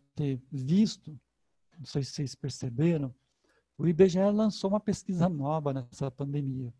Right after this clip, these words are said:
Impressionante. Os caras conseguiram, é, inventar uma pesquisa nova e você pegar os timbres do I B G E,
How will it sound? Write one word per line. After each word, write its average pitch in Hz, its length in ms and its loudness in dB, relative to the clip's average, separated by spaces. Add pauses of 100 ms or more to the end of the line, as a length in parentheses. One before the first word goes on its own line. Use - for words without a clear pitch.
(120)
Impressionante. 143 720 -6 (560)
Os - 60 -20
caras 151 300 -4
conseguiram, 180 640 -4
é, 143 100 -4
inventar 156 640 0
uma 185 100 0
pesquisa 147 420 -6
nova 143 420 -2 (440)
e 147 60 -8
você 185 160 2
pegar 160 400 0
os 160 500 -10
timbres 147 560 0
do 147 100 -4
I 143 60 -4
B 139 140 -4
G 131 140 -10
E, 160 340 -2